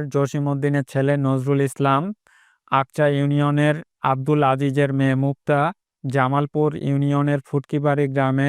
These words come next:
সিদ্দিকুর রহমানের ছেলে রিদম, পীরগঞ্জ উপজেলার মোহাম্মদ আতিয়ার রহমানের ছেলে সাজু ইসলাম। তারাও অটোরিকশার যাত্রী ছিলেন।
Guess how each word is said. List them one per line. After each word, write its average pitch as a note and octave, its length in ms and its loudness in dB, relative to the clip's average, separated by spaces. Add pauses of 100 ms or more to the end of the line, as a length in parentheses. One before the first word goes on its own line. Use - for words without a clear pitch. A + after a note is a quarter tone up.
সিদ্দিকুর C#3+ 580 -2
রহমানের C3+ 500 0
ছেলে C3+ 300 0
রিদম, C3+ 460 0 (340)
পীরগঞ্জ D3 480 0
উপজেলার D3 640 0 (340)
মোহাম্মদ C3+ 440 0
আতিয়ার C#3+ 420 0
রহমানের C#3+ 580 0
ছেলে C#3+ 280 0
সাজু C3 380 0
ইসলাম। C#3 440 0 (440)
তারাও D3+ 360 2
অটোরিকশার C#3+ 680 0
যাত্রী C3+ 420 0
ছিলেন। A#2+ 440 -2